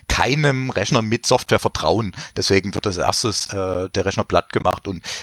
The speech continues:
von mir die Software neu installiert. Und wenn die auch eine Stunde vorher neu installiert wurde, ich vertraue dem erst, sobald der Rechner in meiner Hand ist, und deswegen wird er neu installiert.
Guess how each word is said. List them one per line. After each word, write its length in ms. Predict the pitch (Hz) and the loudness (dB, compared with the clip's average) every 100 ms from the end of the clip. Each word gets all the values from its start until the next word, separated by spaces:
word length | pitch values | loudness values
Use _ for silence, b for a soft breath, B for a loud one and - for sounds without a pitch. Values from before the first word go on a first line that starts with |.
| - | -2
von 160 | 110 | 0
mir 140 | 101 107 | 2 0
die 80 | 117 | 2
Software 320 | 110 - 92 | 2 2 2
neu 80 | 90 | 2
installiert. 340 | 117 90 85 | 0 0 -2
Und 140 | 92 | 0
wenn 160 | 98 147 | 0 2
die 160 | 151 - | 0 0
auch 180 | - | -2
eine 100 | 131 | -2
Stunde 280 | 117 - 123 | -4 -2 -2
vorher 240 | - 139 101 | 4 4 4
neu 140 | 92 | 2
installiert 440 | 90 - 90 98 | 0 -2 -2 -2
wurde, 160 | 95 98 B B | -2 -4 B B
ich 240 | 143 139 - | -2 0 0
vertraue 420 | - - 98 123 | -2 2 4 4
dem 200 | - - | 0 0
erst, 240 | 117 - | 0 2
sobald 360 | 131 - 98 - | 0 2 2 2
der 80 | - | -2
Rechner 220 | 92 107 | -2 0
in 60 | |
meiner 240 | 87 85 80 | 2 2 2
Hand 180 | 101 123 | 0 -2
ist, 180 | 117 B B - | -8 B B -8
und 140 | 85 | -4
deswegen 360 | 85 - - 87 | 0 0 -2 -4
wird 160 | 87 | -6
er 60 | 82 | -4
neu 120 | 76 | -6
installiert. 440 | 73 - - - | -8 -10 -10 -14